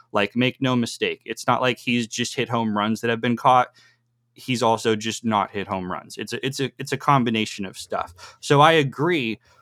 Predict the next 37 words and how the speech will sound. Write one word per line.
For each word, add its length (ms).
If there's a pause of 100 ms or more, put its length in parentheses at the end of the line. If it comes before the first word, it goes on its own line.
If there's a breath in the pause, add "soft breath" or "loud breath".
(280 soft breath)
I 60
agree. 460 (100)
They 120
totally, 380
like, 280 (260)
yeah, 340
spend 380
another 280
fifty 280
million 300
dollars 280
on 100
this 120
team, 320
bring 200
in 100
Rodon, 600
bring 200
in 160
Gausman, 560
bring 160
in 60
whoever. 420 (800 soft breath)
There's 340
still 240
something 480
broken 440
about 280
the 80
players 440
that 140
they, 200 (120)
they 160
brought 380
in 120
this 200
year. 280